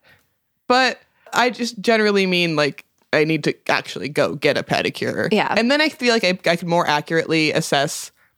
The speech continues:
Speaker 1: like, it, my feet just needs to be dressed up a little bit more for me to know. But it's just been kind of like, you know, the home feet, you know,
Speaker 2: Yes.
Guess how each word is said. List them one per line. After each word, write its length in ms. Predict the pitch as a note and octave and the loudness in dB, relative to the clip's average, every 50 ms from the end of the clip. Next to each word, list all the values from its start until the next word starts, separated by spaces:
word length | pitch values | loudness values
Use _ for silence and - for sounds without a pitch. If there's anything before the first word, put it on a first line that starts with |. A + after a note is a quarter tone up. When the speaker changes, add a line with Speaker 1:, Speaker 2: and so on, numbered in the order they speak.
| _ _ _ _ _ _ | _ _ _ _ _ _
Speaker 1:
like, 220 | - D#3 D3+ D3 - - | 0 0 0 0 0 -2
it, 140 | D#3 G3 A3+ | -2 2 2
my 80 | B3 B3 | 2 2
feet 160 | - E4 - | 2 0 -2
just 120 | - - | -4 -2
needs 140 | - B3+ B3 | 0 0 0
to 60 | A3+ | 0
be 60 | G#3+ F3+ | 0 -2
dressed 340 | - - D#3 E3 - - | 0 0 0 0 0 -2
up 100 | C3+ C3+ | -2 -2
a 60 | - - | -2 -4
little 160 | F2 - - | -6 -4 -4
bit 100 | - - | -4 -4
more 300 | F#2 C#2 - - - F3 - - - | -4 -4 -4 -4 -6 -6 -8 -12 -8
for 120 | - F3 | -4 -2
me 140 | D3+ D3 C#3+ | 0 0 0
to 60 | C#3+ | 0
know. 380 | C#3+ C#3 - - - - E3+ - _ _ _ _ _ _ _ | 0 0 -2 -2 -4 -6 -8 -12 _ _ _ _ _ _ _
But 80 | E3 | -2
it's 100 | E3+ - | 0 0
just 160 | - G#3 - - | 0 -2 -2 -2
been 160 | G#3+ G3 F#3 | -2 -4 -2
kind 240 | - F3+ D#3 D#3+ D#3+ | -2 -4 -2 -2 -2
of 80 | D#3 | 0
like, 300 | D#3 D3 D3 C#3 - - - _ _ _ _ _ _ _ _ | 0 0 0 -2 -6 -14 -20 _ _ _ _ _ _ _ _
you 60 | D3+ D3 | -2 0
know, 80 | D3 | 2
the 120 | D3 D#3 D#3 | 2 0 0
home 400 | - - D#3+ D#3 D3+ D3 D3+ D3 | 0 0 0 0 0 -2 -4 -8
feet, 580 | - - C#3+ D3 D3 D3 D3 C#3+ D3 - - | -6 -2 0 0 2 2 2 2 0 -2 -2
you 120 | - D3+ C#3+ | -4 -2 -2
know, 500 | C#3+ C#3 C#3 C#3 C#3 C#3+ C#3+ C#3 C#3+ C#3+ - | 0 0 2 2 2 2 2 0 0 -2 -2
Speaker 2:
Yes. 500 | D#3+ C#3+ C3+ C#3+ D#3+ - - - - | -4 -4 -4 -4 -4 -6 -8 -8 -8